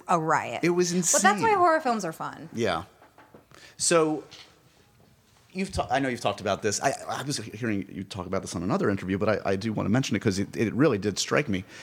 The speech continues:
Speaker 2: that Evil Dead, beyond just being a super physical, obviously anyone that's seen it, a crazy kind of <laughs> performance and film to be in, was also a seventy-five day shoot.
Speaker 1: Yes. Can you believe that?
Speaker 2: I couldn't believe that.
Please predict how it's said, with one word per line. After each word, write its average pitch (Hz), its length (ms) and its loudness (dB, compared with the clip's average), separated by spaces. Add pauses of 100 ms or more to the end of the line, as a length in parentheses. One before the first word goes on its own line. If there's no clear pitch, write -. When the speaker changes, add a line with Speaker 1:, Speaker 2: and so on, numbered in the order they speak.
(160)
Speaker 2:
that 107 220 2
Evil 131 240 0
Dead, 98 480 2 (300)
beyond 151 240 4
just - 120 -2
being 104 140 2
a 90 40 -6
super 101 280 -2
physical, 90 640 0
obviously 85 380 0 (180)
anyone 85 200 -2
that's 67 120 -6
seen 85 200 -2
it, 62 160 -8
a - 100 -4
crazy 85 400 0
kind - 220 -6
of - 180 -14 (160)
<laughs> - 140 -20
performance 104 560 -2
and 90 100 -4
film 92 160 -4
to 87 60 -6
be 95 180 0
in, 82 160 -4 (360)
was 98 160 -4
also 190 240 2
a 85 40 0
seventy-five 101 640 2
day 90 120 2
shoot. - 360 -2
Speaker 1:
Yes. 285 500 2 (220)
Can 262 100 4
you 311 80 4
believe 285 300 4
that? - 220 2
Speaker 2:
I 139 80 4
couldn't 180 280 4
believe 92 240 2
that. 76 160 0